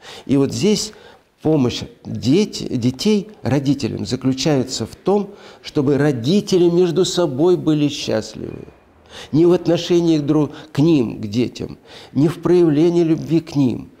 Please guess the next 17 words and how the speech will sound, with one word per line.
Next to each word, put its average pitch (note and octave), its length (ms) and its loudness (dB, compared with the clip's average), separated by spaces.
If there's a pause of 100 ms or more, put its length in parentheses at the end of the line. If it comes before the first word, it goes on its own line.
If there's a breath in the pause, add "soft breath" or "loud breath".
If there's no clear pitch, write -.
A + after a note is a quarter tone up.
(420 soft breath)
То, B2 80 -2
что - 160 -2
некоторые C#3 360 0
дети, B2+ 380 -2 (300 loud breath)
э, - 460 -2 (560)
внучат C#3+ 720 0
справи-, B2+ 580 -2 (260)
им A#2+ 140 0
отправить, A#2+ 580 -2
там, A2 160 -4
прочее, C#3 320 -2
то - 80 -4
есть B2+ 120 -4 (280 loud breath)
просто D3+ 320 0
продолжают C3+ 640 -2
их, C3 140 -4
э, B2 100 -2